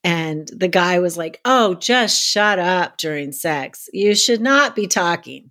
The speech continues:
That is, like, do not say anything. Just get into it and feel it and go for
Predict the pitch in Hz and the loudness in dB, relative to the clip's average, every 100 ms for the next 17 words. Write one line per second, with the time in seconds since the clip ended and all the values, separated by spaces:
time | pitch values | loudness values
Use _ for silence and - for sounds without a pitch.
0 | _ - 185 180 170 160 165 156 117 _ | _ -2 0 0 -4 -6 -8 -10 -10 _
1 | _ _ _ _ _ _ - 285 302 277 | _ _ _ _ _ _ 0 4 6 6
2 | 240 170 - 185 185 165 160 160 156 156 | 4 0 2 2 2 -4 -6 -10 -10 -2
3 | 214 208 - 196 185 175 170 - 160 - | -2 -2 -2 2 4 4 0 -2 -4 -4
4 | 151 - 165 151 151 - 147 151 156 - | -10 -10 -6 -4 -4 -8 -10 -8 -8 -10
5 | 147 | -16